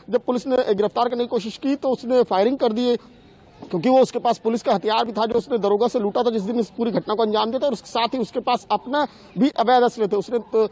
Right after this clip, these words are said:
तुरंत पुलिस की टीम पर फायरिंग की और जवाब में पुलिस ने भी, अ, जब फायरिंग की, उसमें वो घायल हो गया, लेकिन, अ, उसको जब तक अस्पताल ले जाया जाता उसकी मौत हो चुकी थी।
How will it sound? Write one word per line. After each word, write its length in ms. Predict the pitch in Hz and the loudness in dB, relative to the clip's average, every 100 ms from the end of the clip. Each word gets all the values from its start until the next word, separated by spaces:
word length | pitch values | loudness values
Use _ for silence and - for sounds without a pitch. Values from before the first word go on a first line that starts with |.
| - - | -6 -2
तुरंत 200 | 262 294 | 0 0
पुलिस 180 | 269 220 | -2 -4
की 60 | |
टीम 160 | 247 247 | -4 -2
पर 100 | 240 | -2
फायरिंग 340 | 208 202 240 | 0 0 0
की 80 | 233 | 0
और 100 | 269 | 0
जवाब 260 | 202 196 226 | 2 0 0
में 120 | 262 | -2
पुलिस 240 | 254 233 | -2 -4
ने 80 | 277 | -2
भी, 120 | 254 | 0
अ, 40 | 262 - 226 208 202 185 | -2 0 4 6 4 2
जब 100 | 214 | -2
फायरिंग 260 | 208 208 247 | -2 -2 -4
की, 200 | 269 269 - - | -6 -6 -10 -8
उसमें 220 | - 262 269 | -4 2 4
वो 120 | 247 | 4
घायल 340 | 160 190 247 | 4 2 4
हो 80 | 233 | 2
गया, 180 | 247 262 | 2 0
लेकिन, 260 | 254 247 | -2 -4
अ, 40 | 208 - - - - 233 240 233 226 214 190 | -8 -12 -20 -18 0 4 4 4 2 -2 -6
उसको 180 | 233 262 | -4 -2
जब 140 | 226 | -2
तक 120 | 269 240 | 0 -2
अस्पताल 320 | - 233 254 | -2 -2 2
ले 80 | 254 | 4
जाया 160 | 254 | 4
जाता 200 | 254 254 | 2 0
उसकी 180 | 262 277 | -4 -2
मौत 200 | 240 240 | 0 2
हो 80 | 214 | 0
चुकी 200 | 180 196 | -2 -6
थी। 140 | 185 | -6